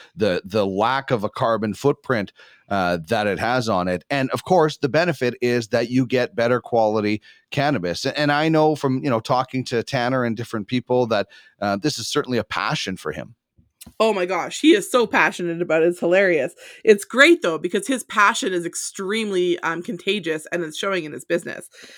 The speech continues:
Speaker 2: And I can't wait. I can't wait to try the first grow. I think it, they're coming up real soon here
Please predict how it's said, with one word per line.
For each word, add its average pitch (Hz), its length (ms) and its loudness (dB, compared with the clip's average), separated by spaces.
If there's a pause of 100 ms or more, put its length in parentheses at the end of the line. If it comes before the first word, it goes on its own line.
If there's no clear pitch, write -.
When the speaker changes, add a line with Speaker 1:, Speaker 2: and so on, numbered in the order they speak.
(220)
Speaker 2:
And 190 120 4
I 190 80 6
can't 226 260 2
wait. 233 260 4
I 190 60 -4
can't 220 180 -4
wait 220 100 -4
to 214 80 -2
try 202 520 4
the 175 120 -8
first 196 360 -4
grow. 202 340 2
I 180 80 -4
think 185 160 -4
it, 180 140 -6
they're 190 100 -2
coming 196 240 -4
up 190 100 -4
real 196 160 -2
soon 208 240 -6
here 175 300 -2